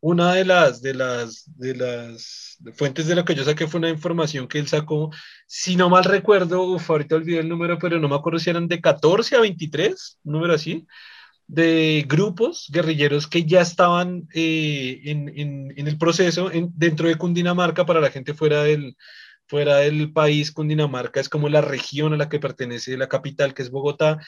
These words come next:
ya habían como, no me acuerdo si era día diecisiete o veintitrés, un número por ahí en esos, eh, eh, sitios, eh, ubicados estratégicamente o zonas que estaban tomadas estratégicamente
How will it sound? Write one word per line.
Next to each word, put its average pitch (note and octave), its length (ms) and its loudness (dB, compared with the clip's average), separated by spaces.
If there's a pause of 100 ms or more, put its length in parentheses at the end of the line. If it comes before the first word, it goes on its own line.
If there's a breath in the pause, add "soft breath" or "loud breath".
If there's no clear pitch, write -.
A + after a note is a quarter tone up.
(220 loud breath)
ya D#3+ 120 4
habían D#3+ 200 6
como, F3+ 420 0
no D#3+ 180 -4
me F3+ 80 -2
acuerdo F3+ 280 0
si D#3 120 -4
era D#3+ 100 2
día F#3 160 2
diecisiete F3 600 -2
o F3+ 220 0
veintitrés, D#3 460 -4
un E3+ 100 -2
número E3+ 260 -4
por E3+ 140 -2
ahí C3+ 160 0
en C#3+ 120 -6
esos, D#3 340 -6 (480 loud breath)
eh, D#3 300 0 (180)
eh, C#3 640 -4
sitios, D#3+ 560 -4
eh, E3 80 -4
ubicados D#3+ 520 2
estratégicamente E3+ 800 -2
o G3 40 0
zonas D#3+ 360 -2
que F3 60 -8
estaban E3 220 -4
tomadas D#3 260 -4
estratégicamente F3 760 -4